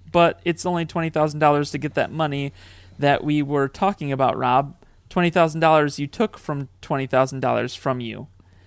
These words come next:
Twenty thousand dollars for me. And I know Tony doesn't have a job, so, you know, you're off the hook for that. But once you get a job, twenty thousand dollars from you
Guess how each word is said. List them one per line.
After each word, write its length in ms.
Twenty 200
thousand 220
dollars 440
for 160
me. 380
And 480
I 100
know 160
Tony 300
doesn't 240
have 120
a 40
job, 380
so, 120
you 80
know, 140
you're 240
off 160
the 80
hook 260
for 120
that. 320
But 260
once 300
you 80
get 180
a 60
job, 240
twenty 180
thousand 380
dollars 320
from 180
you 400